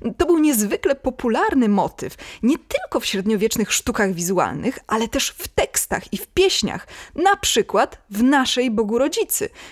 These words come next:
gdzie mamy odniesienie do Marii i Chrystusa, ale też właśnie do Jana Chrzciciela. W kopule rotundy Świętej Katarzyny w Znojmie zostało przedstawione stąpienie Ducha Świętego.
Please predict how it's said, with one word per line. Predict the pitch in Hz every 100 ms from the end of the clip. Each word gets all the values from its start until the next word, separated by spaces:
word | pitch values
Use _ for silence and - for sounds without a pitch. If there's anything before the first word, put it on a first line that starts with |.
| -
gdzie | 196
mamy | 226 226 294
odniesienie | 208 214 - 208 165
do | 190
Marii | 202 214 294 180 190
i |
Chrystusa, | - 180 - 165 339 -
ale | 277
też | 285 262
właśnie | 202 180 - 208 - - _
do | - 392
Jana | 254 180 208
Chrzciciela. | 208 - 214 - 269 131 - _ _ _ _ - - - - - -
W | - -
kopule | - - - 359 175 - -
rotundy | 196 185 - 269 262 185 - 113 -
Świętej | - 170 180
Katarzyny | - 160 185 185 110 -
w | 208
Znojmie | 170 180 - - 320 - - - _ -
zostało | - 180 285 359
przedstawione | 370 240 - 196 220 277 254
stąpienie | - - - - 208 190 359 339
Ducha | 214 262 247
Świętego. | - 226 202 - -